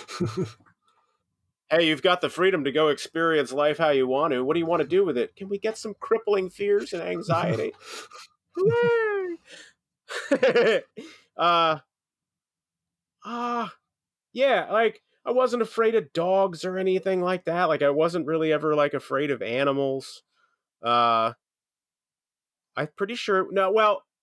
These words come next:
Speaker 2: uh, this is, like, specific to where I lived. Um, the house that I grew up in, I'll say until I was in, like, first or second grade or something along that line,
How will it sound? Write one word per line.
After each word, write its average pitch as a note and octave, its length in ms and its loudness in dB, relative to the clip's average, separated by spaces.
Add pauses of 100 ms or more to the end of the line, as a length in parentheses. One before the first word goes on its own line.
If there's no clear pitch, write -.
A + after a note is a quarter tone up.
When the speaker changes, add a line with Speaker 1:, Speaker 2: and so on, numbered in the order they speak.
(300)
Speaker 2:
uh, F3 120 -4
this A3+ 260 -2
is, F#3 140 -6
like, D#3+ 200 2
specific - 760 -4
to C3 100 -4
where A#2+ 260 2
I G2+ 100 0
lived. G2+ 420 -6 (360)
Um, B2 460 0 (420)
the A#2+ 100 -4
house E3 540 2
that B2+ 120 0
I A#2 120 0
grew B2+ 360 0
up B2+ 200 2
in, A2+ 280 -2 (200)
I'll A2+ 200 -2
say A2+ 440 0
until A2 400 -4
I A2 100 2
was G#2 200 -4
in, G#2 120 -4
like, G2 300 -4 (540)
first A#2 400 -2
or G2+ 100 -2
second G#2 460 -2
grade G#2 420 2
or F#2 220 -6
something G2+ 300 -2
along G2 300 0
that F#2 220 -2
line, F#2 340 -6